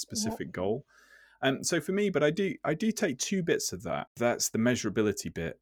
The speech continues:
and usually a time bound. I like to stick some sort of date on it because I think that drives certainly a sense of urgency. And the measurable bit is similar to your definition of done. In a sense, a, a kind of binary, the goal is done or the goal isn't.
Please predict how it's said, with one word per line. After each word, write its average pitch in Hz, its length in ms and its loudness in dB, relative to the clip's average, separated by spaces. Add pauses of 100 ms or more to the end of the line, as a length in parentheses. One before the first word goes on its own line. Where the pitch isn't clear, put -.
and 90 540 -4
usually 151 420 0
a 104 40 2
time 113 360 0
bound. 82 300 -4
I 92 60 -2
like 104 240 2
to - 100 -10
stick - 260 -4
some 120 220 -2
sort 104 220 -2
of 87 200 -10
date 92 320 -2 (140)
on 95 180 -4
it - 160 -8
because - 240 -8
I 95 40 -8
think 95 180 -8
that - 180 -8
drives 90 880 -4
certainly 95 340 -2
a 87 40 -6
sense - 300 -6
of 90 80 -4
urgency. 87 760 -2
And 123 140 0
the 123 60 2
measurable 151 420 2
bit 87 180 2
is - 120 0
similar 104 240 -2
to - 160 -8
your 95 80 -6
definition 95 500 -8
of 90 140 -10
done. 90 400 -4
In 107 100 -4
a 107 60 -2
sense, 120 560 -2
a, 95 200 -4
a - 60 -16
kind 120 200 -2
of 90 120 -6
binary, 113 720 0 (300)
the - 80 -6
goal 113 260 4
is 92 120 0
done 101 280 -2
or 87 60 -6
the 92 80 -8
goal 90 280 -2
isn't. 87 340 -6